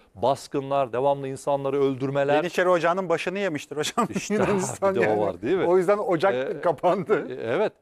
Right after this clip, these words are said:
Speaker 1: Yani şimdi yüz yıl sonra aslında tarih daha da felaket olarak Balkanlarda Rumeli'de tekerrür ediyor.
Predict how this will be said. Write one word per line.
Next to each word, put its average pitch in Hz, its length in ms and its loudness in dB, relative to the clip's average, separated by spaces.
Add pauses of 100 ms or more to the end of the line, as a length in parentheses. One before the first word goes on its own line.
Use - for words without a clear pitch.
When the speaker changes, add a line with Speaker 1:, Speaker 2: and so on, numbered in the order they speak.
Speaker 1:
Yani 110 220 -2
şimdi 151 240 -10
yüz 208 320 -4
yıl 208 120 0
sonra 123 440 -2
aslında 143 560 -2
tarih 147 420 0 (200)
daha 160 260 0
da 156 160 -2 (340)
felaket 117 460 -6
olarak 127 340 -8
Balkanlarda 139 640 -2
Rumeli'de 147 720 -2 (340)
tekerrür 180 380 0
ediyor. 170 420 -2